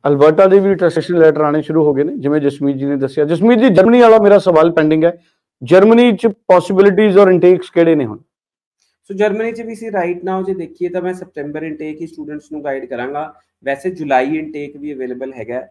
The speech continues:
Speaker 2: ਸੋ ਜਰਮਨੀ ਕਾਫੀ ਅੱਜ ਦੀ date ਚ hot destination ਹੈਗੀ ਹੈ because of ਅਫੋਰਡੇਬਲ fees। ਅੱਠ ਤੋਂ ਦਸ ਹਜ਼ਾਰ ਯੂਰੋ ਦੇ ਵਿੱਚ,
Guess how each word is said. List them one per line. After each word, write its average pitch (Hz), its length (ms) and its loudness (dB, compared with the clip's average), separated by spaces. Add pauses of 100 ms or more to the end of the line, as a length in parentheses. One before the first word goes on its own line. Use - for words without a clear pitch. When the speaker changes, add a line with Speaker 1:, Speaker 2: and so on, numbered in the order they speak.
(280)
Speaker 2:
ਸੋ 135 160 -14
ਜਰਮਨੀ 143 460 -8
ਕਾਫੀ 160 520 -6
ਅੱਜ 151 80 -10
ਦੀ 151 120 -14
date 151 180 -14
ਚ 160 100 -18
hot 127 320 -10
destination 131 640 -12
ਹੈਗੀ 127 320 -12
ਹੈ 135 60 -8
because 143 420 -8
of 160 60 -10
ਅਫੋਰਡੇਬਲ 147 480 -12
fees। 110 500 -20 (460)
ਅੱਠ 151 120 -2 (160)
ਤੋਂ 180 160 -6
ਦਸ 147 320 -4
ਹਜ਼ਾਰ 156 280 -8
ਯੂਰੋ 135 380 -10
ਦੇ 147 140 -12
ਵਿੱਚ, 139 480 -14